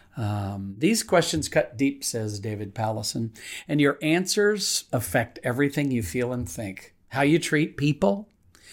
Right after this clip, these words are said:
and the way you come into a conversation." That really is true. It does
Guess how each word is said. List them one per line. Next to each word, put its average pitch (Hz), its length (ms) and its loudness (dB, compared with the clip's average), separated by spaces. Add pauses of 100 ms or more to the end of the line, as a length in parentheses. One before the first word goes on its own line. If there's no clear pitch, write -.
(260)
and 139 120 2
the 131 100 6
way 131 200 6
you 151 200 0
come 131 280 2
into 123 320 0
a 101 80 -4
conversation." 113 1160 -8 (360)
That 127 140 -8
really 92 260 -4
is 95 240 -6
true. 101 220 -6
It 101 80 -8
does 120 300 2